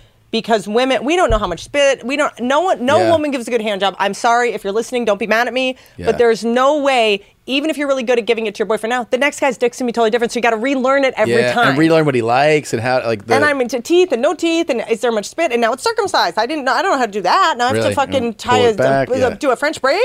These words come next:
Speaker 1: Like, I don't
Speaker 2: Yeah.
Speaker 1: even know what this is. You know, so it's, everyone is so different, so
Speaker 2: Start with his bag, ladies.
Speaker 1: I
Speaker 2: Start
Speaker 1: was
Speaker 2: with his bag.
Speaker 1: Really?
Speaker 2: Yeah.
Speaker 1: But also, buttholes are now in play.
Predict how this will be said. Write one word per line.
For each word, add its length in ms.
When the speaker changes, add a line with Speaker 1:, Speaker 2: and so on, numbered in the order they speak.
Speaker 1:
Like, 220
I 60
don't 80
Speaker 2:
Yeah. 40
Speaker 1:
even 120
know 80
what 80
this 140
is. 120
You 120
know, 100
so 160
it's, 160
everyone 400
is 80
so 100
different, 340
so 260
Speaker 2:
Start 320
with 100
his 100
bag, 320
ladies. 540
Speaker 1:
I 60
Speaker 2:
Start 160
Speaker 1:
was 100
Speaker 2:
with 80
his 100
bag. 400
Speaker 1:
Really? 840
Speaker 2:
Yeah. 160
Speaker 1:
But 200
also, 600
buttholes 500
are 80
now 220
in 80
play. 280